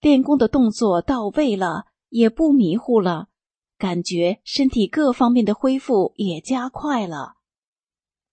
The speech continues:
结语。在这一个个磨难中，师父引领着我，承担着绝大部分的苦难，拉着我的手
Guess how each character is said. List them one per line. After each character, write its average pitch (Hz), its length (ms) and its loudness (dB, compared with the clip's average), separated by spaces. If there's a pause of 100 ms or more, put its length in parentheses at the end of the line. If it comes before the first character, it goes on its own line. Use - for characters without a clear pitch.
(480)
结 196 320 2
语。 220 420 -2 (1400)
在 226 180 2
这 214 240 2
一 190 140 0
个 254 160 2
个 226 140 2
磨 180 200 2
难 220 240 2
中， 247 380 0 (300)
师 233 320 0
父 185 420 2
引 202 260 2
领 220 200 2
着 202 160 -2
我， 180 360 -6 (360)
承 220 260 0
担 269 180 4
着 202 200 2
绝 220 240 0
大 254 180 -2
部 254 200 -2
分 208 200 0
的 180 80 0
苦 - 340 -6
难， 208 320 -2 (420)
拉 269 280 0
着 254 140 2
我 190 160 2
的 208 100 2
手 156 480 -4